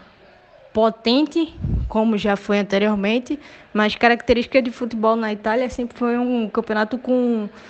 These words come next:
defesas bem montadas, né? Bem aguerridas. Então, é um confronto muito bom e um confronto que pode, pode falar bastante sobre o decorrer do, do grupo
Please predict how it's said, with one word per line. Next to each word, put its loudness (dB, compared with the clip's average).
defesas 2
bem 2
montadas, 0
né? -2
Bem -2
aguerridas. 0
Então, -4
é 0
um -2
confronto 0
muito 2
bom 2
e 2
um 0
confronto 0
que -4
pode, 2
pode 2
falar 2
bastante 0
sobre 4
o 6
decorrer 4
do, 2
do 2
grupo 0